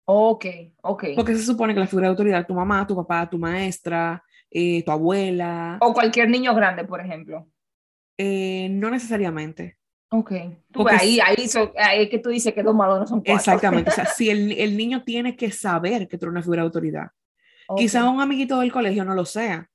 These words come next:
Speaker 2: pero una
Speaker 1: Ujú.
Speaker 2: profesora tiene otro puesto.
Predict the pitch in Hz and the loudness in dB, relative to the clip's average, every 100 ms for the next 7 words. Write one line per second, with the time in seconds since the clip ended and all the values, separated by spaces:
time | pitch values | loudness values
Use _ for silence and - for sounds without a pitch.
0 | _ 214 202 208 220 240 240 220 202 170 | _ -2 0 0 0 -2 -4 -4 -4 -4
1 | 175 - _ _ 202 185 170 175 170 180 | -6 -10 _ _ -6 -4 -4 -4 -6 -2
2 | 180 175 - 185 | -2 -2 -8 -14